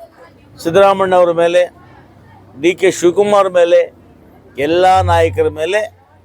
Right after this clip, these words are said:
ಹೈಕಮಾಂಡ್ ಮೇಲೆ ವಿಶ್ವಾಸ ಇದೆ. ನನಗೆ ಈ ಜಿಲ್ಲೆಯ ಅಭಿವೃದ್ಧಿಗೋಸ್ಕರ, ಈ ಜಿಲ್ಲೆಯ ನಾನಾ ಯೋಜನೆಗಳನ್ನ ತರೋದಕ್ಕೋಸ್ಕರ ನನಗೆ ಅವಕಾಶ ಕೊಡ್ತಾರೆ ಅನ್ನೋ ಒಂದು ವಿಶ್ವಾಸ ಇದೆ.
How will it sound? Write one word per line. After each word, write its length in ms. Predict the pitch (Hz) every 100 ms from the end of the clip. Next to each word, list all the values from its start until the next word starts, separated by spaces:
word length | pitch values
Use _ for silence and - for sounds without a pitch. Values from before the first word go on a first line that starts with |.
| _ 127
ಹೈಕಮಾಂಡ್ 640 | 160 175 190 180 170 165
ಮೇಲೆ 120 | 156
ವಿಶ್ವಾಸ 400 | 151 - 170 160
ಇದೆ. 360 | 160 156 214 - _ _ _ _ -
ನನಗೆ 640 | 156 190 202 190 175 160 - _ _
ಈ 160 | 175 190
ಜಿಲ್ಲೆಯ 520 | 135 190 214 240 214
ಅಭಿವೃದ್ಧಿಗೋಸ್ಕರ, 720 | 175 190 170 185 165 - 143 120 - _ _ _ _ _ _ _ _ - - - - -
ಈ 60 |
ಜಿಲ್ಲೆಯ 480 | 165 151 226 247 233 202 175 - _ -
ನಾನಾ 460 | 151 170 196 226
ಯೋಜನೆಗಳನ್ನ 520 | 220 202 202 196 190 156
ತರೋದಕ್ಕೋಸ್ಕರ 640 | 175 202 202 180 - 143 110 _ _ _ _ _ _ _ _ _ _ -
ನನಗೆ 340 | 143 156 151
ಅವಕಾಶ 420 | 143 139 180 160
ಕೊಡ್ತಾರೆ 640 | 160 - 160 151 226 220
ಅನ್ನೋ 180 | 214 196
ಒಂದು 200 | 185 180
ವಿಶ್ವಾಸ 420 | 156 151 220 226 190
ಇದೆ. 320 | 170 160